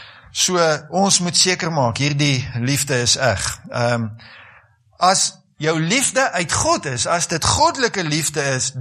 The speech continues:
dan moet dit deur jou hele wese skyn. So, ons gaan vanoggend vier dele hê in ons boodskap, en ons gaan nou, nou, Renier moet dit nou nog nie wys nie, uh, vier dele wat eintlik gaan oor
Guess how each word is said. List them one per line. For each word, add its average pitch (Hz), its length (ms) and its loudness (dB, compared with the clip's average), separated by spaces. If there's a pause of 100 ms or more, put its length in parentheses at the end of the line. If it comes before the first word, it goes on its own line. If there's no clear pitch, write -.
(120)
dan 254 400 2 (160)
moet 220 260 2
dit 185 420 -2
deur 170 300 0
jou 143 320 -2
hele 170 840 -2
wese 117 1000 -4
skyn. - 520 -6 (1120)
So, 123 520 0 (960)
ons 185 200 -4
gaan 226 160 -2
vanoggend 160 640 -2
vier 226 560 -6
dele 123 320 -2
hê 117 340 -4
in 113 140 -4
ons 107 200 -8
boodskap, 120 640 -4 (360)
en 117 180 -4
ons 120 140 -4
gaan 131 140 -6
nou, 147 120 -2
nou, 123 520 -4
Renier 127 300 -4
moet 139 100 -6
dit 135 100 -4
nou 131 100 -4
nog 123 180 -6
nie 175 120 -8
wys 113 280 -2
nie, 208 180 -6 (460)
uh, 117 380 2
vier 233 380 -2
dele 165 240 0
wat 156 140 -2
eintlik 277 420 -4
gaan 247 220 -2
oor 220 260 0